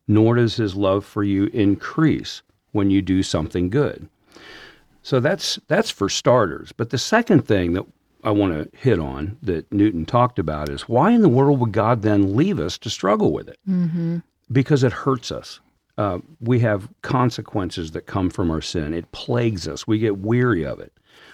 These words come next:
Speaker 1: A lot of Christians give up on the Christian life because they get exhausted
Speaker 2: Mm-hmm.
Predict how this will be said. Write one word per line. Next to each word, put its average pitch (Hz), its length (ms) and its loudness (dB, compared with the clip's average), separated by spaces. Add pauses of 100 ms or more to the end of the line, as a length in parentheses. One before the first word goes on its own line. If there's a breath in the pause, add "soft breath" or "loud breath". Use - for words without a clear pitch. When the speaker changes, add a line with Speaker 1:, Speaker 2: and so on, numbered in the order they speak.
(120)
Speaker 1:
A 92 40 -2
lot 135 240 4
of 185 120 -4
Christians 110 500 -2
give 92 460 0 (160)
up 117 340 -2 (220)
on 110 180 4
the 95 100 2
Christian 92 540 -4
life 95 400 -2
because 104 480 -4 (240)
they 101 140 -2
get 107 180 -2
exhausted 90 800 -6
Speaker 2:
Mm-hmm. 160 460 2